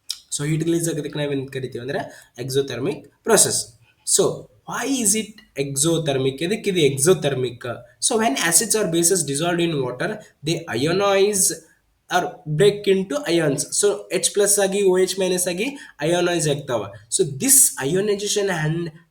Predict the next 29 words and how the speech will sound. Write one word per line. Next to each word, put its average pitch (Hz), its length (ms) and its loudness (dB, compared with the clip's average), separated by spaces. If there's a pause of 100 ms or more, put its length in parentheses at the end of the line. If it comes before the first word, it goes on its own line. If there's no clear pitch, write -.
(100)
hydration 196 600 2
of 196 160 -2 (220)
ions 165 480 -2
releases 143 540 -2
a 143 140 -6
large 135 500 -2
amount 135 360 -6
of 170 180 -4 (460)
energy. 117 680 -6 (600)
So, 170 60 2 (480)
ಎಚ್ 180 380 0 (220)
ಪ್ಲಸ್, - 460 4 (200)
ಎಚ್ 151 280 -4 (100)
ಪ್ಲಸ್ 180 300 2 (120)
ಅಥವಾ 160 260 -6
ಲೈಕ್ 156 280 -2
ಯಾವುದು 143 340 -2
ಓ 147 120 0
ಎಚ್ 160 280 -4
ಮೈನಸ್ 151 300 -2
ಅಥವಾ 147 200 -6
ಎಚ್ 143 200 -4
ಪ್ಲಸ್ 156 280 -2 (260)
ಈ 139 120 -14 (140)
ions 165 560 0
ರಿಲೀಸ್ 156 340 0
ಆದಾಗ 127 300 -4
ಏನಾಗುತ್ತೆ? 123 480 -6 (380)
Large 151 440 2